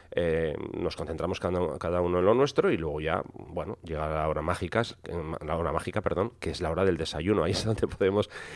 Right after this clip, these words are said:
comentar y hablar de, de las fotos que hemos hecho en, en esa sesión, ¿no? Bueno, entonces, como digo, eh, yo llego a un punto en el que, en el que pensé en, en compartir, ¿no?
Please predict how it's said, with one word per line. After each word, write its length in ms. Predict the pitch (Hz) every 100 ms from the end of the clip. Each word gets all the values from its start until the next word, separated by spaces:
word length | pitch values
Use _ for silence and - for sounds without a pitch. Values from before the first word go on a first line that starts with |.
| -
comentar 580 | 117 104 95 85 92 98
y 80 | 90
hablar 320 | 78 82 87
de, 320 | 78 67 - -
de 160 | 98 85
las 140 | 76
fotos 240 | 87 92 -
que 60 |
hemos 160 | 76 -
hecho 360 | - 87 65 62 -
en, 240 | - 71 - -
en 120 | 80
esa 180 | - 87
sesión, 320 | 80 - -
¿no? 120 | 90 - - - - -
Bueno, 220 | 131 101
entonces, 400 | 98 135 156 -
como 180 | 107 101
digo, 280 | 117 76 - - _ - - - - -
eh, 400 | 107 101 98 95 101
yo 180 | 98 117
llego 180 | 107 110
a 40 |
un 80 | 113
punto 240 | - 113 127
en 80 |
el 120 | 117 90
que, 340 | 95 87 71
en 100 | 80
el 140 | 87
que 100 | 85
pensé 480 | - 82 80 95 95
en, 720 | 104 - 78 80 73 67 71 -
en 140 | 90
compartir, 520 | 90 85 104 - 101 80
¿no? 400 | 104 117 -